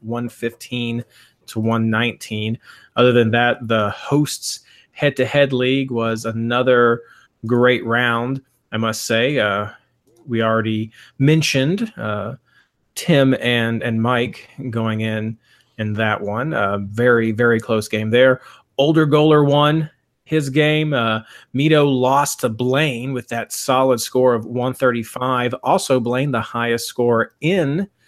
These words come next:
our league. Very nice. You barely inched out Jason, who had a hundred and thirty-three himself. So glad, glad that happened. We, we had never heard the end of it right there. Um,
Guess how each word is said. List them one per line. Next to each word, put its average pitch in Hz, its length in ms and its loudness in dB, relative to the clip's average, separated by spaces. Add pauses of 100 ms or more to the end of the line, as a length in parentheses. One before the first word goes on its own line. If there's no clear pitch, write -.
(220)
our 117 220 2
league. 120 340 0
Very 113 240 0
nice. 110 420 -2
You 123 160 0
barely 175 440 4
inched 180 320 0
out 156 220 2
Jason, 117 580 -4 (360)
who 123 80 -2
had 120 140 -2
a 113 80 -2
hundred 135 280 0
and 120 120 -2
thirty-three 120 800 -4 (360)
himself. 113 500 -2
So 107 440 -2 (140)
glad, 120 540 -2
glad 117 260 -2
that 110 160 -2
happened. 107 300 -6
We, 107 100 -8 (140)
we 117 80 -6
had 110 100 -6
never 110 220 -4
heard 101 180 -8
the 107 100 -10
end 107 120 -6
of 92 80 -10
it 98 200 -12 (560)
right 101 280 -4
there. 104 420 -4 (340)
Um, 104 480 -4